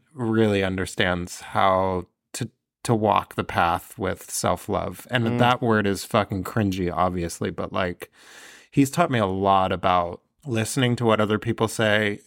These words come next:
Speaker 1: taking it in, ruining yourself over it, and then, like, regurgitating that back into, like, joy and harmony. So
Speaker 2: Uh, so are you talking about, like, w-, like, hearing anything critical?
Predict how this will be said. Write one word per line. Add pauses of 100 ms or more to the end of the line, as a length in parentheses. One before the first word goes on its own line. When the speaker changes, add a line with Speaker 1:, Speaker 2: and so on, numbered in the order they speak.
Speaker 1:
taking
it
in,
ruining
yourself
over
it, (560)
and
then,
like, (720)
regurgitating
that
back
into,
like, (380)
joy
and
harmony.
So
Speaker 2:
Uh,
so
are
you
talking
about,
like,
w-,
like, (560)
hearing
anything
critical?